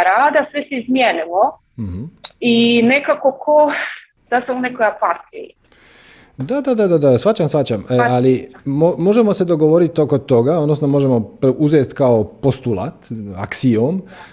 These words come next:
Speaker 2: da se to nije dogodilo slučajno.
Speaker 1: Pa nije, znam da
Speaker 2: Ok,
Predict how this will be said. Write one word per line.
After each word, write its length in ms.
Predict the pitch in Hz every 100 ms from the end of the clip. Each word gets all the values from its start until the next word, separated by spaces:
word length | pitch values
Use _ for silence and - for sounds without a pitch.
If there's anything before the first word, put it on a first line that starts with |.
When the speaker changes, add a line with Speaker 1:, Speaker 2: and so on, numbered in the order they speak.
| _
Speaker 2:
da 220 | 127 117
se 120 | 131 156
to 120 | 185
nije 160 | 175
dogodilo 360 | 160 147 147 135
slučajno. 460 | - 127 82 60 58 - _ _ _ _ _ _ _ _ _
Speaker 1:
Pa 120 | 185 190
nije, 300 | 226 254 220
znam 280 | 196 214
da 120 | 233 208
Speaker 2:
Ok, 140 | 104